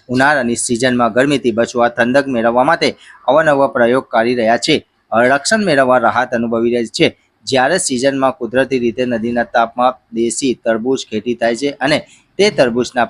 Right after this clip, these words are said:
પાકને વેચવા માટે બજારોમાં અને તાલુકા વિસ્તારોમાં હાટડીઓ લગાવે છે.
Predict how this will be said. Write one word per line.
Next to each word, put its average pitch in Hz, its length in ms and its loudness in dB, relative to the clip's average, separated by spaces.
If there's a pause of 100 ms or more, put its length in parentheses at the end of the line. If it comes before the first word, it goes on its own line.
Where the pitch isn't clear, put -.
પાકને 123 360 0
વેચવા 117 340 0
માટે 127 260 0
બજારોમાં 113 580 0
અને 113 120 -4
તાલુકા 123 440 -2
વિસ્તારોમાં 117 560 -2
હાટડીઓ 117 460 -6
લગાવે 110 420 -2
છે. 143 180 -2